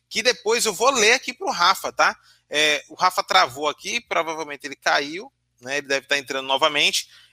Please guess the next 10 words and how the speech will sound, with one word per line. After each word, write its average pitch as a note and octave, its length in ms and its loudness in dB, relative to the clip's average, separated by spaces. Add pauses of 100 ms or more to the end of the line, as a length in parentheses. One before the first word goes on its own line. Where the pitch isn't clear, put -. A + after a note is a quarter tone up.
mas C#3 180 0
eu E3+ 80 -4
quero F#3+ 160 -2
dizer F#3+ 180 0
isso, F#3+ 260 -2
que D3+ 100 -16
vocês F3 320 2
têm G#3+ 180 -4
que A#3 100 2
aproveitar G#3 920 0